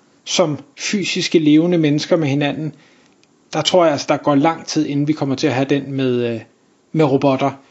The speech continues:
Ikke at de ikke kan blive virkelige og sådan noget,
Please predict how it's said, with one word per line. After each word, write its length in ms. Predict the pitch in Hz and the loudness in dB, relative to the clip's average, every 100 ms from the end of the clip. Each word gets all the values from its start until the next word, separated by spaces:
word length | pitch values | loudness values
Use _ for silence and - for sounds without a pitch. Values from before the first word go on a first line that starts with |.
| _ _ _ _ | _ _ _ _
Ikke 300 | 247 277 294 | 2 4 4
at 180 | 165 165 | 2 -2
de 80 | 185 | 0
ikke 120 | 190 | 0
kan 160 | 247 - | -2 -2
blive 280 | 180 156 113 - _ _ _ _ _ _ - | 0 2 0 -6 _ _ _ _ _ _ -14
virkelige 720 | 143 190 214 226 233 202 180 | -4 2 2 4 2 4 2
og 80 | 160 | 0
sådan 140 | 180 | 2
noget, 240 | 160 156 | 2 2